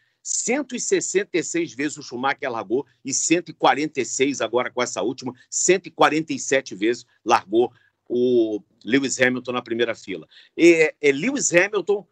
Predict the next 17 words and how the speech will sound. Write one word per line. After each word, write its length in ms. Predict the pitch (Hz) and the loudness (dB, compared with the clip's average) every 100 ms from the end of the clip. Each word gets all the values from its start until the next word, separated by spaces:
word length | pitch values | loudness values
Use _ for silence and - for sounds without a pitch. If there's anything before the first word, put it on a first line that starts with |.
| _ | _
contra 360 | - 196 220 185 | 4 4 4 -4
Schumacher, 580 | - 190 139 117 92 - _ _ | -4 -2 -2 -4 -10 -18 _ _
porque 360 | 127 123 156 170 | -12 -4 0 2
eu, 180 | 156 170 | 4 2
eu 160 | 156 165 | 2 0
agora, 380 | 139 170 190 175 | 2 4 4 2
eu 80 | 170 | -2
falava 400 | - 165 196 180 | 0 -2 -2 -4
que 200 | - 180 | -8 -8
antigamente 500 | - 160 160 196 185 | -4 -4 -4 -6 -8
era 140 | 165 | -8
Fórmula 360 | - 196 190 190 | -4 -4 -2 -4
Mercedes, 540 | 180 - 202 - - _ - | -4 -4 -2 -4 -6 _ -8
agora 340 | 123 139 185 | -4 0 0
é 40 | 151 | -4
Fórmula 500 | - 226 233 196 180 | -2 0 0 -2 -2
Hamilton 560 | 135 185 190 175 185 | 0 -2 -2 -2 -6